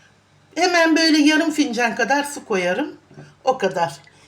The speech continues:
Yanına da akşama kıyma çıkardım. Ondan da birkaç tane köfte yaparız. Bugünkü akşam menümüz böyle arkadaşlar.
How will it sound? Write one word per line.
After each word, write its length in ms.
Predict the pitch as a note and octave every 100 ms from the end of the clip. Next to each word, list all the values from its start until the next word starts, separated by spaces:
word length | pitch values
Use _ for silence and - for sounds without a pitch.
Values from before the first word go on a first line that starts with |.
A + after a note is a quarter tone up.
| -
Yanına 320 | B3 C4+ C4+
da 60 | C4+
akşama 500 | B3 - C4+ C4+ C4
kıyma 320 | B3 A#3+ B3+
çıkardım. 640 | - G#3+ G3 G3 D#4 - _ _ - _ -
Ondan 380 | C4+ C4+ C4
da 80 | B3+
birkaç 340 | A#3+ B3+ B3 -
tane 300 | A#3 A3+ A3+
köfte 360 | A3+ A3 B3
yaparız. 440 | F#3+ G3 A#3 A#3 G#3
Bugünkü 340 | F#3+ G3 G3+
akşam 340 | F#3+ - G3
menümüz 480 | F#3 E3+ F#3 A3+ F#3+
böyle 260 | F#3+ E3+ E3
arkadaşlar. 680 | D#3 - D3 D#3 D3+ -